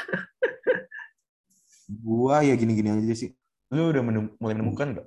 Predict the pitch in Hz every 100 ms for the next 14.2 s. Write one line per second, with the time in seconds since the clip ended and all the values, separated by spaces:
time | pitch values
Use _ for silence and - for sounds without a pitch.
0 | - - 101 - 95 98 85 98 - _
1 | _ _ _ _ _ _ _ 107 104 104
2 | - - - - 127 113 143 - - 87
3 | 87 95 90 95 92 92 85 73 82 98
4 | 82 _ _ _ - 92 87 - 90 -
5 | 98 82 76 - - _ _ _ _ _
6 | _ _ _ _ 120 131 147 151 160 127
7 | 104 107 104 104 117 110 87 - 95 95
8 | 90 104 104 117 117 117 _ _ - 107
9 | - - _ _ _ _ 104 101 101 95
10 | 101 98 98 95 143 151 160 156 151 -
11 | _ _ 104 98 104 104 107 92 95 90
12 | 98 101 160 165 160 90 - 95 92 98
13 | 90 90 104 123 156 147 110 98 127 127
14 | - -